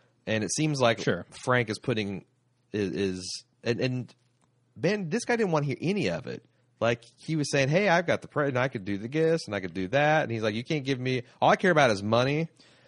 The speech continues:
Speaker 1: and you can't give me more than Tusk can."
Speaker 2: Yeah, Frank digs his own grave there because he says, "I know you're a businessman, and I, you know, no profits are the first thing on your mind."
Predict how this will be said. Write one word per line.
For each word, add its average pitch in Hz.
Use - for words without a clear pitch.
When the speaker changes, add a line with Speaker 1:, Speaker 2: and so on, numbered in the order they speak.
Speaker 1:
and 101
you 151
can't 160
give 139
me 131
more 123
than 95
Tusk -
can." 82
Speaker 2:
Yeah, 226
Frank 233
digs 190
his 160
own 151
grave 190
there 123
because 127
he 139
says, 139
"I 143
know 160
you're 147
a 110
businessman, 98
and 110
I, 113
you 113
know, 120
no 127
profits 120
are 113
the 104
first 113
thing 113
on 104
your 101
mind." 110